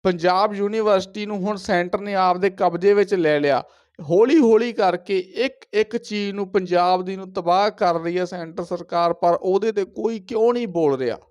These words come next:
ਕਿ ਇਹ ਪੰਜਾਬ ਦੀਆਂ ਚੀਜ਼ਾਂ ਪੰਜਾਬ ਨੂੰ ਨਹੀਂ ਸੀ ਮਿਲਣੀਆਂ ਚਾਹੀਦੀਆਂ, ਪੰਜਾਬ ਦੀਆਂ ਨਹੀਂ ਸੀ ਰਹਿਣੀਆਂ ਚਾਹੀਦੀਆਂ। ਜੇ ਪੰਜਾਬ ਦੇ ਕੋਲੇ ਪੰਜਾਬ ਯੂਨੀਵਰਸਿਟੀ ਨਹੀਂ ਹੈਗੀ ਤਾਂ ਪਿੱਛੇ ਰਹਿ ਕੀ ਗਿਆ?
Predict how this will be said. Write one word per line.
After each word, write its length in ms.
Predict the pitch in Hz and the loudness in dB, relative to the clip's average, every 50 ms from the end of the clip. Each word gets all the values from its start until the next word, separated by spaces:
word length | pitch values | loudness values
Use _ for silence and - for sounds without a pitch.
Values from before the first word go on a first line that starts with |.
| _ _ - | _ _ -18
ਕਿ 120 | - 220 - - | -18 -10 -4 -2
ਇਹ 200 | 202 202 220 208 | 0 2 0 0
ਪੰਜਾਬ 640 | 214 - 214 196 175 156 185 180 175 185 202 196 | 0 -2 -2 -2 0 0 0 2 4 2 2 0
ਦੀਆਂ 180 | 190 208 214 214 | -2 -6 -6 -8
ਚੀਜ਼ਾਂ 340 | 196 196 196 180 180 202 196 | -8 -8 -12 -6 -4 -4 -4
ਪੰਜਾਬ 580 | 202 208 190 175 160 170 170 165 180 190 190 | -4 -6 -8 -2 0 2 2 4 2 0 0
ਨੂੰ 220 | 196 208 202 196 185 | -2 -8 -8 -6 -4
ਨਹੀਂ 260 | 180 196 220 240 233 | -2 -2 -2 -2 -2
ਸੀ 160 | 214 240 233 | -4 -6 -6
ਮਿਲਣੀਆਂ 440 | 214 208 202 196 190 190 196 196 190 | -4 -4 -4 -4 -4 -4 -4 -4 -4
ਚਾਹੀਦੀਆਂ, 360 | 190 196 196 196 196 202 202 | -2 -2 -2 -2 -2 -4 -6
ਪੰਜਾਬ 540 | 196 - 196 185 175 160 160 156 165 170 175 | -6 -6 -6 -4 0 0 2 2 2 2 0
ਦੀਆਂ 200 | 180 196 190 180 | -2 -6 -6 -4
ਨਹੀਂ 220 | 175 175 190 208 | -4 -2 -2 -2
ਸੀ 160 | 214 214 208 196 | -2 -2 -2 -2
ਰਹਿਣੀਆਂ 320 | 190 185 190 214 208 202 | -2 -2 -4 -6 -8 -8
ਚਾਹੀਦੀਆਂ। 480 | 190 196 190 - 208 202 190 190 185 185 185 - _ _ _ - | -6 -6 -6 -6 -6 -8 -8 -8 -8 -10 -10 -16 _ _ _ -16
ਜੇ 160 | 151 139 175 214 | -6 0 0 0
ਪੰਜਾਬ 640 | 208 208 214 196 185 160 180 180 175 185 202 202 | 0 0 -4 -4 0 2 2 2 4 4 2 2
ਦੇ 140 | 208 214 220 | 4 2 2
ਕੋਲੇ 240 | 208 - 196 196 208 | 2 2 2 0 0
ਪੰਜਾਬ 460 | 196 202 190 180 165 175 180 190 185 | 0 -2 -4 0 2 2 4 2 2
ਯੂਨੀਵਰਸਿਟੀ 640 | 175 175 175 185 208 202 208 208 202 202 - 220 208 | 0 -2 -2 -2 -2 0 0 0 0 -2 -6 -10 -8
ਨਹੀਂ 160 | 208 202 180 | -6 -6 -2
ਹੈਗੀ 280 | 170 180 175 190 208 | -2 -2 -2 0 0
ਤਾਂ 120 | 208 208 202 | -2 -2 0
ਪਿੱਛੇ 320 | 185 196 190 190 226 196 175 | -2 -6 -6 -2 -2 -2 2
ਰਹਿ 240 | 170 175 190 220 | 2 2 2 2
ਕੀ 240 | 220 208 214 196 156 | 0 -2 -6 -6 -2
ਗਿਆ? 200 | 139 127 113 - | -2 -2 -2 -4